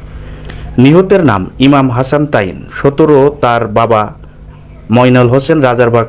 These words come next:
পুলিশ লাইনে উপপরিদর্শক এসআই হিসেবে কর্মরত ছিলেন। নিহত তাইম নারায়ণগঞ্জে সিটি কলেজের ছাত্র বলে জানা গেছে। জানা যায়, শনিবার সকাল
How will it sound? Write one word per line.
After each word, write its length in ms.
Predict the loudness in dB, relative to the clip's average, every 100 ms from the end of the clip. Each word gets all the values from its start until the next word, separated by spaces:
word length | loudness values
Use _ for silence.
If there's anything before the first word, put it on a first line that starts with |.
| -2
পুলিশ 300 | -2 0 0
লাইনে 300 | 0 2 0
উপপরিদর্শক 960 | 0 0 0 2 2 2 0 0 0 0
এসআই 380 | 0 0 0 0
হিসেবে 360 | 0 0 0 0
কর্মরত 600 | 0 0 0 0 0 -4 -6 -14 -12 -12 -12 -10 -10 -6 -2
ছিলেন। 260 | 0 0 -4 -8 -8 -8 -10 -10 -4 0
নিহত 500 | 2 2 4 2 2 -2 -14 -16 -8 -2
তাইম 300 | 2 2 2
নারায়ণগঞ্জে 540 | 2 2 0 0 -2
সিটি 300 | -2 -2 0
কলেজের 420 | 2 2 2 2 0
ছাত্র 320 | -6 -2 0
বলে 220 | 2 2
জানা 220 | 2 0
গেছে। 280 | -4 -8 -12 -14 -16 -18 -18 -18 -18 -16 -14 -14 -14 -14 -14 -14 -12 -12 -10 -10 -10 -8 -10 -10 -6 0
জানা 220 | 2 2
যায়, 160 | 2 2
শনিবার 460 | 0 0 2 2
সকাল 480 | 0 -4 -2 0 -2